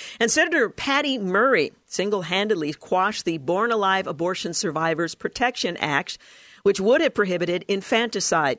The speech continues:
Democrats needed a volunteer from a safe seat in a blue state to be a lightning rod for the party's infanticide support.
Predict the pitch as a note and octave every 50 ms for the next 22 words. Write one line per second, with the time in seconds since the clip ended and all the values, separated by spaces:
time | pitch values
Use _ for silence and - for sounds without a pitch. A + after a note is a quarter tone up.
0 | - - - D3 E3 D#3+ - - E3 D#3+ - - D3+ E3 F3 F3 D3+ D#3 C3 C#3+
1 | D#3+ E3+ F3+ F3 E3 D#3+ - F#3+ G3+ G3 F#3+ - - E3 D#3 C#3+ - - F#3 F#3
2 | F#3 F3+ - - - G3+ G3+ G#3 - - D#3+ D#3 D3 C#3 F3 G3 G#3 G#3+ G#3 -
3 | - E3 D#3 E3+ D3 - D#3 D#3 E3+ E3+ D#3 D3+ D3+ D#3+ F3+ G#3 A#3 - G3 F3
4 | E3 D3+ D3 C#3+ C#3+ C#3+ - D#3+ C#3+ D3 - - E3+ E3 D#3+ D#3+ D#3 D3+ - -
5 | D#3 D3+ - - D#3+ D#3+ D#3+ - D#3 - - D3+ D3+ C#3+ C#3+ C#3+ - _ - _
6 | _ - - - - - E3+ D3+ C#3 A2+ - -